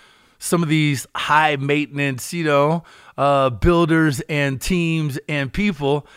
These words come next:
Have you ever got to take anything on a, you know, celebratory lap? Have you ever got to,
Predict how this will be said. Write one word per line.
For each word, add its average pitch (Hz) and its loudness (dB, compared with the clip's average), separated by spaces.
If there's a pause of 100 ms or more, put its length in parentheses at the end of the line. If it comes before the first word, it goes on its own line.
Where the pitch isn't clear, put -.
(200)
Have 170 0
you 170 4
ever 214 -2
got 233 2
to 190 -2
take 190 0
anything 190 0
on 175 2
a, 127 2 (380)
you 233 -2
know, 208 6
celebratory 175 0
lap? 180 2
Have 139 -4
you 165 4
ever 180 0
got 170 0
to, 139 4